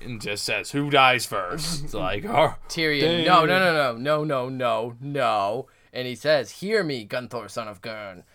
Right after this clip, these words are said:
Speaker 2: My house is rich and powerful. If you see us through the mountains,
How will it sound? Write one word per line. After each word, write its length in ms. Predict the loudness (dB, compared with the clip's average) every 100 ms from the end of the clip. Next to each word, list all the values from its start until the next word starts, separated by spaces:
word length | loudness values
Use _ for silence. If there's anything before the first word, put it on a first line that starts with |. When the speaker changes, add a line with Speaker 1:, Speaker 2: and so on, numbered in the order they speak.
| _
Speaker 2:
My 120 | -6 0
house 280 | 0 0
is 140 | -6 -6
rich 260 | -6 -4 -10
and 120 | -6
powerful. 600 | -2 0 -2 -6 -14 -14 _ _ _
If 160 | -14 -14
you 80 |
see 320 | -12 -8 -4 -4
us 120 | -6
through 200 | -12 -12
the 80 | -4
mountains, 680 | -2 -2 -4 -10 -10 -16